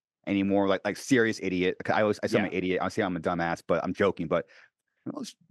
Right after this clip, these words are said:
Speaker 1: a genuine idiot. And
Speaker 2: You
Speaker 1: then
Speaker 2: can't
Speaker 1: you
Speaker 2: pull the twenty-year-old card anymore.
Speaker 1: can't. You, I, you
Speaker 2: Yeah.
Speaker 1: can't. On-, once you hit thirty, it's just like, now, now you're going into self-awareness. Now you're, uh,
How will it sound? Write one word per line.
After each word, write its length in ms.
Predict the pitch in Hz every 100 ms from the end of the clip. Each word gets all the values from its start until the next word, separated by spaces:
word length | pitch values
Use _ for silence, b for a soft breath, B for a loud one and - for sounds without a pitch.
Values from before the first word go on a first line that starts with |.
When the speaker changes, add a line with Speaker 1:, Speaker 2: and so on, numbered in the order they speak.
| _ -
Speaker 1:
a 60 | 107
genuine 440 | 101 117 135 139
idiot. 360 | 113 139 87 -
And 80 | 92
Speaker 2:
You 80 | 139
Speaker 1:
then 80 | 160
Speaker 2:
can't 120 | 151
Speaker 1:
you 40 |
Speaker 2:
pull 100 | 156
the 120 | 143 131
twenty-year-old 580 | - 139 123 113 104
card 300 | - 104 87
anymore. 340 | 90 87 76 62
Speaker 1:
can't. 300 | 139 120 - _
You, 120 | 98 101
I, 80 | 110
you 160 | 95
Speaker 2:
Yeah. 80 | 80
Speaker 1:
can't. 280 | 131 110 101
On-, 120 | 104
once 180 | 113 110
you 60 | 120
hit 120 | -
thirty, 220 | 110 107
it's 60 | 95
just 100 | 104
like, 260 | 92 - - - _ _ 107
now, 380 | 113 113 - _ _
now 180 | 107 120
you're 180 | 127 117
going 500 | 120 113 113 107 101
into 580 | 104 98 95 98 - 101
self-awareness. 1000 | - - 104 92 101 107 107 101 104 -
Now 160 | 101 98
you're, 420 | 98 92 90 85
uh, 420 | 80 80 76 71